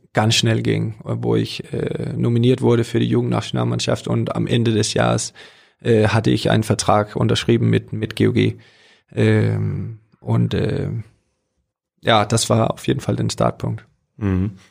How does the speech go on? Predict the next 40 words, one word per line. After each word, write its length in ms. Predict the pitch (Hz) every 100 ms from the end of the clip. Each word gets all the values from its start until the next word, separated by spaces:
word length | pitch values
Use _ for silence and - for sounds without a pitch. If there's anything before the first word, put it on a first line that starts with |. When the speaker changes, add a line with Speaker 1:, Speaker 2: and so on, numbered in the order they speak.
| _ -
Speaker 2:
Du 80 | 101
hast 120 | 92
eben 160 | 107 110
schon 180 | 107 101
gesagt, 420 | 92 95 98 101
das, 200 | 90 -
äh, 260 | 92 87
war 220 | 90 90 90
dein 160 | 90
Traum, 340 | - 113 117 92
für 140 | 95
Flensburg 500 | - 101 98 - 98
zu 140 | -
spielen. 440 | 104 - 95 92 92 - _ _ -
Das 140 | 95
ist 140 | 131 131
auch 140 | 107
in 100 | 101
Dänemark 720 | 107 123 117 110 110 90 -
eine 140 | 127 117
große 340 | 117 131 117
Nummer, 400 | 117 101 90 92
für 160 | - 98
Flensburg 360 | 101 95 101
zu 120 | -
spielen. 240 | 98 98 95
Das 120 | 92
kann 140 | 107
man 100 | 120
schon 180 | 131 131
so 100 | 123
sagen, 320 | 101 95 87
oder? 260 | 90 101 147 - - - _ _
Speaker 1:
Auf 180 | - 113
jeden 140 | 117 113
Fall. 320 | 110 107 107 -
Also, 540 | 110 107 117 110 104
ähm, 640 | 107 107 104 - - 113 - _ _ _ -
äh, 240 | 110 113 - - - -
ich, 440 | 131 - -